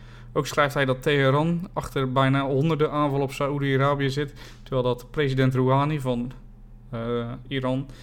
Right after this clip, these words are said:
en minister Zarif, ook van Iran, natuurlijk doen alsof ze diplomatie, eh, bedrijven. Dat is natuurlijk heftig, eh, om zulke uitspraken te doen, ook zeker als je geen bewijs hebt. Ja, wat,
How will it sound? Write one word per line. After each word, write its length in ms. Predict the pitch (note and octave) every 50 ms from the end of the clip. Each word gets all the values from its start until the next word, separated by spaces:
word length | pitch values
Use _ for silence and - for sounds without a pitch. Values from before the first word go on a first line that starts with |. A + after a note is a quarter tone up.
| - - -
en 80 | C3+
minister 300 | C3 C#3 C3+ C3+ - C#3
Zarif, 400 | A#2+ C#3 C3+ C3+ D3+ D#3 - - - -
ook 140 | D3 C3
van 120 | - - D3
Iran, 240 | C#3+ C#3+ C#3 C#3 C#3
natuurlijk 340 | C3+ C3 D3 C#3 C3 C#3
doen 100 | D3 D3+
alsof 280 | D3 C#3 C3+ C#3 C3 -
ze 220 | - D3 C#3 B2+
diplomatie, 1040 | B2+ C3 C3 C3 - C#3 C3+ C#3+ C#3 D3+ D3 - - - C#3 C#3 C#3+ C#3 C3 B2 A#2+
eh, 80 | A#2+
bedrijven. 460 | A#2 A#2+ A#2+ A#2 A#2 A#2 A2+ A#2 A2+ B2
Dat 600 | B2 - - - - - - - - - - -
is 80 | C3
natuurlijk 300 | D3 D3+ E3+ - E3+ D#3+
heftig, 380 | F3 F#3 - - D3+ C3+ - -
eh, 280 | D3 C#3+ C#3+ D3 D3 D3
om 120 | D3 D3
zulke 360 | C3 D3+ D#3 - - D3 -
uitspraken 480 | - D#3 D#3 - - - D3+ C#3+ C3+ -
te 80 | - C#3+
doen, 240 | D3 D#3 D#3+ -
ook 240 | - E3 E3+ - -
zeker 540 | - - - E3+ E3+ F#3 F3+ F3+ F3 D#3 -
als 160 | - D#3 C3
je 80 | C#3 C3
geen 180 | C#3 C#3+ C#3+
bewijs 340 | C#3+ C3+ C3 C#3 D3 D3+ B2+
hebt. 340 | A#2+ A#2 B2 C3+ - - - - - - - - - - - - - - - - - - -
Ja, 160 | B2+ B2 B2
wat, 280 | B2 B2+ B2+ - -